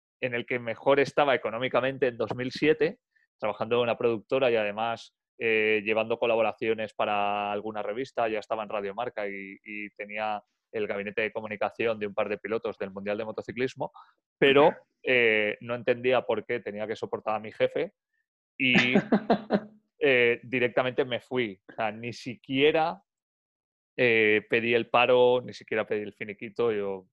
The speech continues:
Speaker 1: dimití con quince días, me marché y ahí es donde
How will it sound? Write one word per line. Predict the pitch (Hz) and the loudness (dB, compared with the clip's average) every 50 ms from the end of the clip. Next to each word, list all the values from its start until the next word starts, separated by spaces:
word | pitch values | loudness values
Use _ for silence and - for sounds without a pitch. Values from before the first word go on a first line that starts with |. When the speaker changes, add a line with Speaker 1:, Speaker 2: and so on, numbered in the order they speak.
| _ | _
Speaker 1:
dimití | _ 104 104 110 104 104 104 98 _ - 117 117 117 113 104 | _ -14 -12 -12 -12 -12 -14 -12 _ -8 -8 -8 -8 -10 -10
con | - - 110 110 110 104 | -10 -10 -10 -10 -12 -12
quince | - 120 117 - - 110 | -12 -12 -10 -4 -4 -2
días, | 110 131 151 170 185 214 247 - - - _ _ - - - - _ _ _ _ _ | 2 4 4 4 4 2 -2 -8 -18 -20 _ _ -20 -20 -20 -20 _ _ _ _ _
me | - 127 127 123 | -2 0 0 2
marché | 117 117 110 107 - - 147 143 165 190 233 - _ _ _ _ | 4 2 2 2 0 2 4 4 4 4 0 -6 _ _ _ _
y | - 135 131 | 0 2 4
ahí | 123 120 123 131 151 | 6 6 6 6 4
es | 160 143 | 4 6
donde | 131 135 135 139 139 143 147 156 - - | 4 2 2 4 2 4 4 2 0 -6